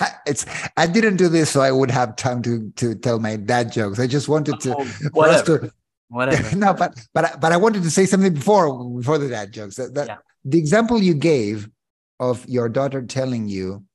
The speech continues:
Speaker 1: "You know, I'm just a child and whatever," as she said,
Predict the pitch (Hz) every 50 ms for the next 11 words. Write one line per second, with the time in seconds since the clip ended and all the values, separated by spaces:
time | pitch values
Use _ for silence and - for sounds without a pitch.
0 | _ _ _ _ _ _ _ _ _ _ 113 127 135 127 123 120 113 - 127 120
1 | - 120 113 - - 107 101 101 98 95 92 95 95 98 95 92 82 85 87 95
2 | - _ _ _ _ _ _ _ _ _ _ _ _ - 90 - - - 90 -
3 | - 92 85 80 -